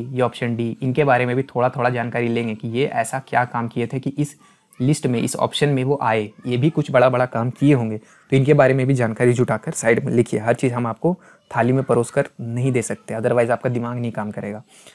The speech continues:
तो थोड़ा सा अपने से भी कुछ काम कीजिए। अब यहाँ से रीजनिंग शुरू होता है, रीजनिंग बहुत ज़्यादा डिस्कस करने का मतलब नहीं है, ये एक सिंपल सा सवाल है। इसमें पूछ क्या रहा है कि इसमें कितना सारा, देखिए बहुत सारा आठ आ रहा होगा, देखिए एक यहाँ आठ है, एक यहाँ आठ है, आठ है, यहाँ आठ है, तो कैसा कैसा आठ है ना,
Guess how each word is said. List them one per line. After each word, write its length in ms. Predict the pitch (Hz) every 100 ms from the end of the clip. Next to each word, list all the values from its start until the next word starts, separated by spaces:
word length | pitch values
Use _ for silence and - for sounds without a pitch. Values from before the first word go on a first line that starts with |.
| _ _
तो 80 | 123
थोड़ा 200 | - 127
सा 120 | 131
अपने 280 | - - 131
से 120 | 127
भी 60 | 117
कुछ 160 | 110 -
काम 200 | 110 113
कीजिए। 260 | 110 117
अब 60 | 123
यहाँ 180 | 120 135
से 140 | 147
रीजनिंग 300 | 127 120 143
शुरू 180 | 139 139
होता 260 | 135 127 135
है, 100 | 143
रीजनिंग 320 | 123 135 123
बहुत 180 | 117 135
ज़्यादा 180 | 131 131
डिस्कस 300 | 127 - 127
करने 240 | 127 127
का 60 | 127
मतलब 280 | 123 - 131
नहीं 160 | 131
है, 220 | 139 143
ये 100 | 135
एक 180 | 156 156
सिंपल 300 | - 120 131
सा 100 | 135
सवाल 280 | 127 117 113
है। 60 | 139
इसमें 200 | 139 127
पूछ 240 | 139 139
क्या 120 | 120
रहा 100 | 117
है 160 | 127 156 _ _ _ _ -
कि 40 | 143
इसमें 220 | 170 180
कितना 320 | 160 156 180
सारा, 240 | 175 160
देखिए 200 | 143 143 127
बहुत 220 | 123 143
सारा 140 | 147
आठ 320 | - 127 127 120
आ 80 |
रहा 100 | 110
होगा, 140 | 107 113
देखिए 260 | 110 -
एक 120 | 110 117
यहाँ 220 | 120 120
आठ 220 | 123 123
है, 160 | 131 131 135
एक 200 | 120 120
यहाँ 220 | 120 131
आठ 240 | 120 120 131
है, 140 | 120
आठ 280 | 117 117 -
है, 140 | 127 135 _ _ _ -
यहाँ 240 | 123 123 123
आठ 140 | 123
है, 60 | 131
तो 140 | 143 -
कैसा 280 | 143 135 185
कैसा 260 | 180 156 175
आठ 320 | 131 151 156
है 60 | 135
ना, 200 | 127